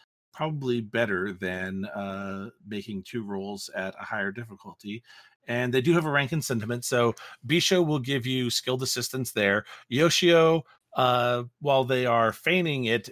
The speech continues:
is, uh, unfortunately not gonna help you, uh, undo what he has done. Uh, so you won't be getting assistance there.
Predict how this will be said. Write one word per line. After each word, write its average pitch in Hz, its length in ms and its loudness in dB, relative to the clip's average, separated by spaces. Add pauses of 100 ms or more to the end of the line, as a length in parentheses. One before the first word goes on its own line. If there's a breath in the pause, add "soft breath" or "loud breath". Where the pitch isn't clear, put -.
is, 120 440 -2
uh, 107 360 0
unfortunately 113 440 -6
not 117 180 0
gonna 104 180 -2
help 113 280 -4
you, 104 360 -4
uh, 95 540 -2
undo 113 360 -2
what 98 140 0
he 113 120 -4
has 90 180 -4
done. 98 400 0 (540 loud breath)
Uh, 107 260 0
so - 140 -4
you 110 100 0
won't 113 160 0
be 117 100 -2
getting 107 260 -2
assistance 101 500 -6
there. 101 560 0